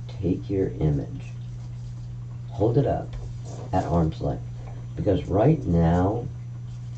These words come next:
you are staring closely at your image. You're, you're right on top of it. You're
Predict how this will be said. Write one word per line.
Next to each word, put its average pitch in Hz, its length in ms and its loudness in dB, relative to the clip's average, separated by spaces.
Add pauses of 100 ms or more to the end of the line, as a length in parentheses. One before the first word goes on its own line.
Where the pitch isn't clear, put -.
(380)
you 117 320 4
are 110 220 4 (260)
staring 80 760 4
closely - 580 4 (260)
at 90 200 0
your 87 100 4
image. 87 400 2
You're, 76 140 0 (160)
you're 80 220 0 (140)
right 92 240 6
on 95 200 2
top 85 320 0
of 87 120 0
it. 87 140 2
You're 76 300 0